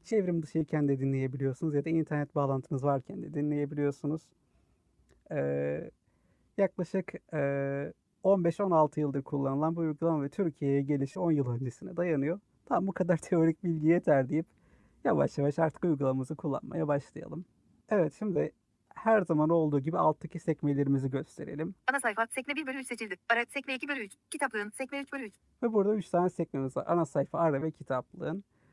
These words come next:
Speaker 1: Ee, ana sayfada bize önerilen playlistler var. Ee, ara bölümünde şarkı arayabiliyoruz ve kitaplığımız bölümünde bize,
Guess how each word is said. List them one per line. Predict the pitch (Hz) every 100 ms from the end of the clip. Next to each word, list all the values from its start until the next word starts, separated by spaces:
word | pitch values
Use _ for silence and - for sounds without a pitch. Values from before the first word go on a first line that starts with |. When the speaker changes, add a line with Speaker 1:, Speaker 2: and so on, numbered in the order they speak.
| _ _ -
Speaker 1:
Ee, | 139 139
ana | - 202
sayfada | 196 170 156 175 180 165
bize | 175
önerilen | 156 139 139 156 180
playlistler | - 160 143 127 - - -
var. | 151 190 202 _ _ _ _ _ -
Ee, | 139 139 139 64 - - -
ara | 175 185
bölümünde | 156 143 139 131 139 139 - - -
şarkı | 156 139 170
arayabiliyoruz | 165 175 170 170 175 160
ve | 147
kitaplığımız | - 185 170 - 160 143 135
bölümünde | 165 151 135 139 165
bize, | 165 156 147 156